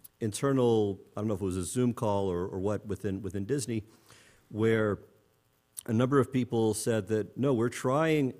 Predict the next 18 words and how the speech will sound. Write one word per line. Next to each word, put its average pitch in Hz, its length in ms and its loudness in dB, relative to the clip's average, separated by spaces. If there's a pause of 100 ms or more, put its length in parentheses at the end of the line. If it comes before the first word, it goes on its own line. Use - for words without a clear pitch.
actively 110 720 -2 (840)
to 120 320 2
include 117 680 0 (580)
pro-trans, 127 920 0
pro-, 113 360 -2
I 117 40 -4
mean, 107 120 0
not 117 120 0
just 117 160 -8
pro-gay, 113 340 -2
but 101 180 -6
pro-, 120 160 0 (140)
even 123 220 0
pro-trans 127 520 -2
material 117 540 -4 (580)
in 117 140 2
our 131 120 6
programming, 98 640 0